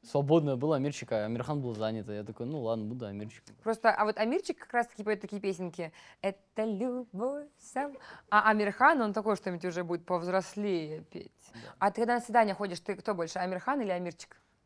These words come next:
Speaker 1: А, <laughs> вы хотите пригласить меня на свидание?
Speaker 2: Нет.
Speaker 1: А тогда к чему такие вопросы?
Speaker 2: Ну, нам интересно.
Speaker 1: А это секрет, это сокровенное.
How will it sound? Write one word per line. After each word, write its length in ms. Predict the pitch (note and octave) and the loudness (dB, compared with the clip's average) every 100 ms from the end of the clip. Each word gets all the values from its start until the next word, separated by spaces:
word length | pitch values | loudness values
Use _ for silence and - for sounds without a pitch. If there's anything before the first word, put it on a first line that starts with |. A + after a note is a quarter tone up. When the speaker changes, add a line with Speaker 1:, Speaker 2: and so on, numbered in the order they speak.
| - | -10
Speaker 1:
А, 420 | A2 A2+ A2 B2 | -4 -2 -2 -4
<laughs> 60 | |
вы 160 | B2+ B2+ | -6 -6
хотите 440 | B2+ - C3 - - | -6 -4 -4 -6 -2
пригласить 420 | C#3+ C3+ C#3+ C3+ | 0 4 2 2
меня 160 | D3 C#3 | 2 2
на 80 | |
свидание? 540 | C#3 - E3+ E4+ E3 C#3 | 2 0 0 0 0 -2
Speaker 2:
Нет. 340 | G3+ G3+ F#3 F#3+ - - | -4 -4 -4 -8 -14 -14
Speaker 1:
А 80 | A2 | -8
тогда 280 | A#2+ B2 C3+ | 0 4 4
к 60 | - | 4
чему 220 | F3+ F#3+ | 6 8
такие 260 | F#3+ G3+ G3+ | 8 10 12
вопросы? 560 | G#3 G#3 B3+ - C3+ - _ _ _ | 12 12 12 12 0 0 _ _ _
Speaker 2:
Ну, 120 | G#3 A#3+ | -2 2
нам 220 | B3 B3 | 4 4
интересно. 840 | A#3+ E4 C4+ A3+ A3+ - E4 A#3+ | 4 4 4 4 2 0 0 0
Speaker 1:
А 20 | A2 | 0
это 180 | A#2 C3 | -2 -8
секрет, 360 | - C#3+ F3 | -8 -6 -6
это 160 | C#3 C3 | -6 -6
сокровенное. 760 | B2+ A#2+ B2+ A2+ C3+ D3 G#2+ | -6 -6 -4 -4 -6 -8 -10